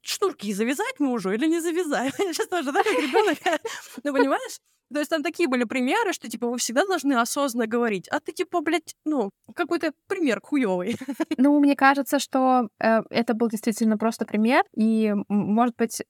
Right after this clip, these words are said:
Speaker 2: вариант ответа, м, мог бы быть, ну, наверное, был к тому, что можно просто как просто взрослому сказать, типа, «Иди сам ищи свои запонки», ну, что-то типа такого.
Speaker 1: Ну
Speaker 2: Вот.
Speaker 1: да, да, да. «Мне надоело, что ты меня спрашиваешь».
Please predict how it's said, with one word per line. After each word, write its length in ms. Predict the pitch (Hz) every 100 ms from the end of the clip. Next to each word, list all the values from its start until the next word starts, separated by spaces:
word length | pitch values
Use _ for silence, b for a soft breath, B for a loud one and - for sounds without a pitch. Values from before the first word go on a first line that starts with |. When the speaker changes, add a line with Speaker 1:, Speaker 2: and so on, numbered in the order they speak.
| _
Speaker 2:
вариант 560 | 214 214 220 220 220 -
ответа, 800 | 202 220 214 254 302 277 262 -
м, 240 | 214 214 -
мог 320 | 208 220 226
бы 80 | 220
быть, 420 | 196 208 208 - -
ну, 60 | 254
наверное, 320 | 233 226 220
был 120 | 208
к 60 | -
тому, 180 | 214
что 200 | 233 -
можно 380 | 202 220 214 214 -
просто 300 | 214 214 208
как 180 | 196 -
просто 240 | 214 226
взрослому 380 | 208 254 330 302
сказать, 300 | - 226 262
типа, 260 | 247 - 196
«Иди 340 | - 202 240 233 -
сам 340 | - 240 214 185
ищи 200 | - 247
свои 380 | - 202 202 196
запонки», 460 | 196 165 180 190 190
ну, 100 | 185
что-то 220 | - 190
типа 200 | - 214
такого. 460 | 190 233 180 170 175 -
Speaker 1:
Ну 80 | 196
Speaker 2:
Вот. 240 | 285 359 226
Speaker 1:
да, 140 | 196
да, 100 | 202
да. 280 | 196 175 - -
«Мне 140 | 247 262
надоело, 360 | 214 226 294
что 120 | -
ты 60 | 226
меня 140 | 220
спрашиваешь». 800 | 208 - 202 190 196 202 208 -